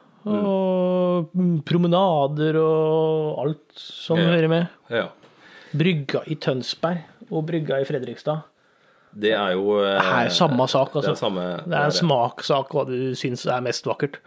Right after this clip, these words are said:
Speaker 2: Ja. Så det er jo synd, da. Da vil vi si da at, eh, Vestfold, vi savner dere.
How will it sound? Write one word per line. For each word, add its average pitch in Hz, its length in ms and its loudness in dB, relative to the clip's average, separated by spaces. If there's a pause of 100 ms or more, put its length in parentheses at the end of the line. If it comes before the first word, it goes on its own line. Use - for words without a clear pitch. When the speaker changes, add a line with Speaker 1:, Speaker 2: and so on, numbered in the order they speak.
(100)
Speaker 2:
Ja. 101 160 -4 (1160)
Så 139 80 -2
det 139 120 4
er 131 80 2
jo 120 60 0
synd, 90 320 -4
da. 82 120 -6 (100)
Da 107 100 -4
vil 117 60 0
vi 131 60 -2
si 123 220 0
da 110 120 4
at, 101 140 -4
eh, 101 160 2
Vestfold, 147 680 0
vi 104 180 -2
savner 92 320 -4
dere. 90 280 -4